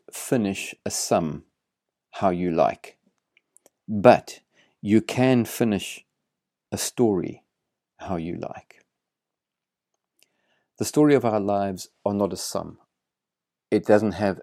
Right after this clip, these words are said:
a predetermined conclusion. The story of our lives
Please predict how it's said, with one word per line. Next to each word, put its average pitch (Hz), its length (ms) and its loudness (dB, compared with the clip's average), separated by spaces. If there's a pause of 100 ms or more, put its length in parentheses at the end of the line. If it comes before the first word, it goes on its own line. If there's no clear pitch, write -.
a 92 100 -2
predetermined 92 1000 -6 (720)
conclusion. 95 600 -6 (1040)
The 107 60 -2
story 131 420 2
of 104 120 2
our 98 180 4
lives 92 640 0